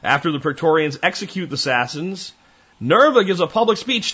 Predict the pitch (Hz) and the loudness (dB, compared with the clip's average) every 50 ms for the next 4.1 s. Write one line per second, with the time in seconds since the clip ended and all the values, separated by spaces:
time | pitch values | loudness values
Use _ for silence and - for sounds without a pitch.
0 | - _ - - 185 233 294 330 - - 349 359 370 359 349 330 - - 285 - | -10 _ 0 4 4 4 4 2 2 2 4 4 4 4 2 0 0 -2 -4 2
1 | - 294 254 247 240 233 233 226 226 233 233 226 - - - - 190 202 202 208 | 6 8 10 10 10 8 6 4 2 2 0 -4 -6 -10 -8 0 2 4 6 6
2 | 214 214 - 208 208 202 202 190 190 196 196 190 190 190 190 185 190 190 175 - | 6 6 6 6 4 6 6 6 4 4 2 0 0 2 2 2 0 0 0 2
3 | 165 165 160 - 165 175 170 156 139 139 143 175 180 180 175 165 139 120 101 82 | 0 0 0 -2 -4 -2 -2 -4 -4 -4 -2 -2 0 0 0 0 0 -2 -4 -8
4 | - | -12